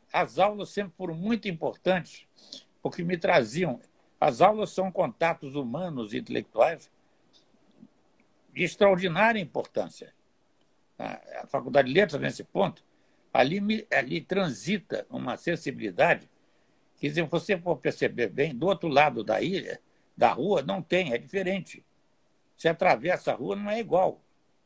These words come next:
E desde que eu comecei a trabalhar na Faculdade de Letras, eu senti isso com grande satisfação. E aproveitei isso sempre que pude. Nunca deixei de dar curso de pós-graduação, nem de graduação,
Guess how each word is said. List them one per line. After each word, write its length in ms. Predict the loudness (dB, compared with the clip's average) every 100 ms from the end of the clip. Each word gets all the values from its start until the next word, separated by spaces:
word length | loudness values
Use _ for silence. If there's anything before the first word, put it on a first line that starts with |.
| _ _ _ _ -14
E 80 | -10
desde 300 | -6 -6 -4
que 60 |
eu 160 | -6 -6 -16 _ _ _ _
comecei 400 | 0 0 2 0
a 60 |
trabalhar 440 | 0 -2 0 2 0
na 100 | -2
Faculdade 400 | -8 -2 -4 -2
de 80 |
Letras, 320 | -2 -4 -8 _ _ _
eu 120 | -4 -2
senti 480 | -2 -2 -4 -2
isso 340 | -2 -2 -6 -12 _ _ _ _ _ _ _ _ _ _ _ _ _ _
com 180 | -2 0
grande 300 | 4 2 4
satisfação. 680 | 4 2 4 0 0 -4 -4 _ _ _ _ _ _ -4
E 300 | -2 -2 -6 _ _ _ -6
aproveitei 640 | -4 -2 2 2 2 -2
isso 500 | 0 0 -2 -6 -18 -18 _ -6
sempre 240 | -2 -2
que 100 | -6
pude. 440 | -12 -4 -4 -4 -14 _ _ _ _ 0
Nunca 340 | 4 4 4
deixei 440 | 2 0 2 0 0
de 140 | -4
dar 380 | -2 0 -2 -6 _ _ _ _
curso 300 | -4 -4 -4
de 80 | -6
pós-graduação, 680 | 2 4 4 2 2 -2 0
nem 180 | -2
de 80 | -2
graduação, 680 | 2 2 2 -2 0 -2 -2